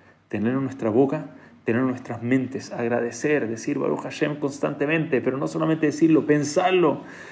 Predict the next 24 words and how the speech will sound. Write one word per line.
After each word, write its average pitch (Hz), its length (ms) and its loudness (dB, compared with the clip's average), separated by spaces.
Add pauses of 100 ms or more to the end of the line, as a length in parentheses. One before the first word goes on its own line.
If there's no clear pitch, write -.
(140)
Be'ezrat 170 640 8
Hashem, 196 400 6
si - 240 2
Dios 208 340 6
quiere 214 240 6
vamos 202 300 6
a - 20 -4
hacer 202 160 2
algo, 196 260 8
realmente 190 720 4
tener 175 220 0
a 185 80 0
Hashem 180 200 -4
en 180 40 -4
nuestras 165 320 -2
bocas 175 260 2
y 180 40 -2
en 180 60 -2
nuestras 160 280 0
mentes, 170 420 0
decir 185 360 -4
Berajot 185 480 0
cuando 185 240 0
podemos, 196 560 4